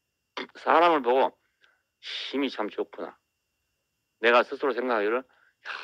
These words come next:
하나님이 나를 이렇게 귀하게 지었구나." 이렇게 해야 안식이 되는 거예요. 예, 아직 미완성되면 안식이 안 되잖아요.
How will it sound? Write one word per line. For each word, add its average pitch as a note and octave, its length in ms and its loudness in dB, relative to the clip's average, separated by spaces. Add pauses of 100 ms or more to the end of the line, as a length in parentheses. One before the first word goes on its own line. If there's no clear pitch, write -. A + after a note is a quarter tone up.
(240)
하나님이 A2+ 420 -2 (600)
나를 G#2 260 4
이렇게 B2+ 360 0 (160)
귀하게 C3+ 300 2
지었구나." G#2 420 -6 (1700)
이렇게 G3+ 400 4
해야 F#3 200 4
안식이 B2+ 300 2
되는 F2 220 -6
거예요. D2 160 -12 (1300)
예, A#3+ 60 0
아직 E3 340 4
미완성되면 F3+ 680 4
안식이 C3 260 2
안 F#2 120 0
되잖아요. G#2 520 -4